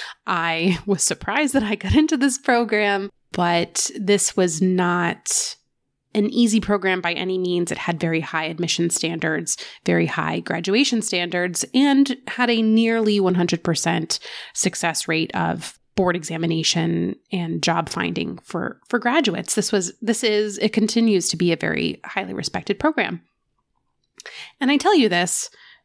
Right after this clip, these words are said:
to start because I think that there's this kind of assumption that anything that's fast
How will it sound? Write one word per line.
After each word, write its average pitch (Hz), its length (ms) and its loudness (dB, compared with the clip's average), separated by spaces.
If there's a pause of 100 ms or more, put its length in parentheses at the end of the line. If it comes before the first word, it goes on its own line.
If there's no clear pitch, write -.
(220)
to - 120 -2
start 196 640 0
because 196 920 2 (840)
I 233 140 2
think 339 440 2
that 180 340 -2 (720)
there's 202 440 2
this - 480 0
kind 233 240 0
of 190 80 0
assumption 202 840 2 (420)
that 180 680 -2 (500)
anything 285 300 6
that's 262 200 2
fast - 760 -4